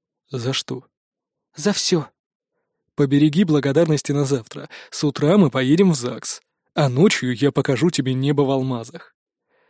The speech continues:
Целует, улыбаясь и вытирая мои слёзы. «Знаешь, рядом с тобой всё приобретает огромное значение. Я поняла, что готова до самого конца». «Иначе никак.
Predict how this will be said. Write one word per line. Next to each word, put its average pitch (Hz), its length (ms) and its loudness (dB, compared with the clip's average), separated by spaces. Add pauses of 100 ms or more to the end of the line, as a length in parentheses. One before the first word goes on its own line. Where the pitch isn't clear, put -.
(200)
Целует, 165 520 4
улыбаясь 147 600 2
и 147 40 4
вытирая 139 480 0
мои 131 220 -4
слёзы. 135 540 -4 (840)
«Знаешь, 226 480 4 (300)
рядом 175 320 2
с - 60 -4
тобой 196 280 4
всё - 200 2
приобретает 185 600 2
огромное 180 420 4
значение. 165 600 0 (560)
Я 170 220 0
поняла, 190 360 2
что 185 160 0
готова 170 360 2
до 160 100 0
самого 190 340 2
конца». 190 460 0 (760)
«Иначе 110 380 -6
никак. 135 480 -4